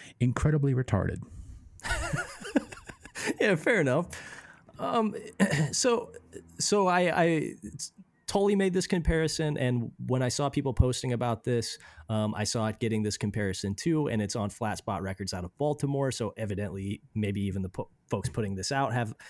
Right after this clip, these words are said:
Speaker 2: have similar feelings, but it, it was getting a lot of comparisons to Trapped Under Ice. And I guess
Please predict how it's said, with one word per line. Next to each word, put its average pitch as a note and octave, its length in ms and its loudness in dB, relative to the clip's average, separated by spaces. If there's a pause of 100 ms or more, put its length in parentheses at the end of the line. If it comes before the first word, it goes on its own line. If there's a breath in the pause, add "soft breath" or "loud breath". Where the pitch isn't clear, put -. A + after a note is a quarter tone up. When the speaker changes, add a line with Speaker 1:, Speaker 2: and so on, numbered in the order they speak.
(140 loud breath)
Speaker 2:
have A#2 180 -2
similar A#2 320 0
feelings, A#2+ 380 -2
but G#2+ 180 -4
it, G#2 280 -10
it C3+ 80 0
was B2 120 -2
getting B2 240 2
a A2 60 0
lot A2 120 0
of G#2 60 -2
comparisons F#2+ 540 -6
to F#2+ 100 -10
Trapped F#2+ 300 -6
Under E2+ 260 -6
Ice. - 280 -6
And A2 100 -4 (460 loud breath)
I B2+ 80 0
guess F#3+ 340 2